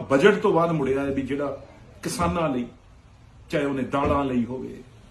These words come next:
ਚਾਹੇ ਆਇਲ ਸੀਡਸ ਲਈ ਹੋਵੇ, ਪਲਸਿਸ ਲਈ ਹੋਵੇ,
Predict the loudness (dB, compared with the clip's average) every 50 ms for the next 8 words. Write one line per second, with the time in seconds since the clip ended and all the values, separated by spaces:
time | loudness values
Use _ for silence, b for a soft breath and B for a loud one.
0 | -10 -6 -4 -2 0 0 2 0 0 -2 -2 -4 -2 -2 -4 -6 -6 -6 -6 -4
1 | -4 -4 -4 -6 -6 -6 -6 -6 -6 -4 -4 -4 -4 -4 -6 -6 -4 -4 -2 -2
2 | 0 0 -2 -2 -4 -6 -6 -6 -8